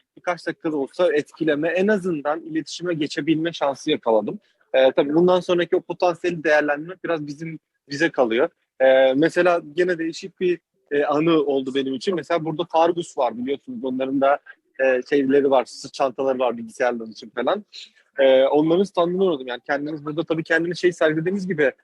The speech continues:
aslında burada potansiyel müşterileri ve işbirliklerini değerlendirmek için diğer standları da geziyoruz.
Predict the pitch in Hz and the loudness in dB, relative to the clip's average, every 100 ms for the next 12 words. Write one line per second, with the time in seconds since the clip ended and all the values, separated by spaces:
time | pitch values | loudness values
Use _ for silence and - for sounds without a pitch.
0 | _ - 143 - 170 151 165 165 160 - | _ -4 -4 -2 -2 0 0 2 2 0
1 | _ _ _ 147 - 156 156 - 170 165 | _ _ _ -4 0 -2 -2 0 2 2
2 | 160 143 - 165 151 147 160 170 156 - | 0 -4 -4 -2 -2 -2 0 0 0 -2
3 | 165 156 - 160 151 147 156 165 196 196 | -8 -8 -8 -6 -6 -4 -6 -10 -14 -12
4 | 123 135 143 - 143 131 147 151 156 139 | -6 -2 -2 -2 -2 0 -2 0 0 -2
5 | 110 120 170 | -4 -6 -8